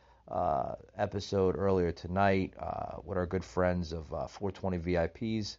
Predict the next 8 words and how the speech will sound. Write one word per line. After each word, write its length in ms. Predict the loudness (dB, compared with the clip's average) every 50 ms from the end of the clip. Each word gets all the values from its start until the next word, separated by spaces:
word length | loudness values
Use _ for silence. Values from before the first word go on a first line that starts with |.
| _ _
Uh, 100 | -18 -18 -16
apparently 540 | -16 -10 -6 -4 -2 -2 -2 0 0 2
that 180 | 4 2 2 0
did 120 | -2 -4
not 220 | -2 0 0 0 0
happen, 580 | 0 2 2 2 2 2 0 -4 -4 -6 -8 -10 _ _ _ _ _ _ _
obviously. 640 | -2 0 0 0 0 -2 -2 0 2 2 2 2 -2 -6 _ _ _ _ _ _ _ -6
Um, 500 | -2 0 2 4 4 4 2 0 -2 -6